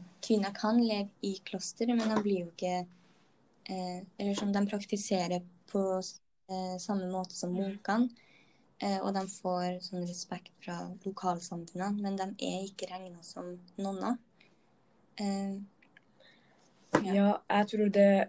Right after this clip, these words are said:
Speaker 2: det går o-, over, fordi de mener at, eh, det, mm, mun-, munker og nunner, eh, har forskjellige rettigheter.
Speaker 1: Mm.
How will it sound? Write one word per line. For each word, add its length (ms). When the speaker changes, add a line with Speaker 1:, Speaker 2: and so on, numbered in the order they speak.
Speaker 2:
det 140
går 200
o-, 200
over, 360
fordi 260
de 160
mener 320
at, 300
eh, 500
det, 400
mm, 440
mun-, 520
munker 520
og 100
nunner, 420
eh, 200
har 220
forskjellige 580
rettigheter. 600
Speaker 1:
Mm. 140